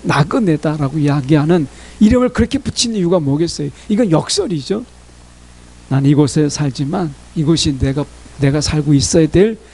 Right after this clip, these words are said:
내가 있어야 될 그 땅은 아니고 난 나그네다. 나는 히브리인이고 나의 정체성은 히브리인이다 라고 하는 것을 역설적으로 자신의 기억을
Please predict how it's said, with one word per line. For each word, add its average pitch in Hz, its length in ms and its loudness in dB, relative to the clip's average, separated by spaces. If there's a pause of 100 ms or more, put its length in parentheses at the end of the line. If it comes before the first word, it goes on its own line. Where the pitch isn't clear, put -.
(140)
내가 170 200 0
있어야 180 420 2
될 202 300 0 (260)
그 - 100 -8 (120)
땅은 269 300 -4
아니고 151 320 -2
난 208 240 0
나그네다. 151 800 0 (440)
나는 151 240 -2
히브리인이고 247 920 -2 (640)
나의 156 260 2
정체성은 190 800 0 (120)
히브리인이다 160 1000 -4 (420)
라고 143 220 -2
하는 143 180 0
것을 135 400 -4 (460)
역설적으로 185 920 0 (260)
자신의 185 580 -4
기억을 170 580 0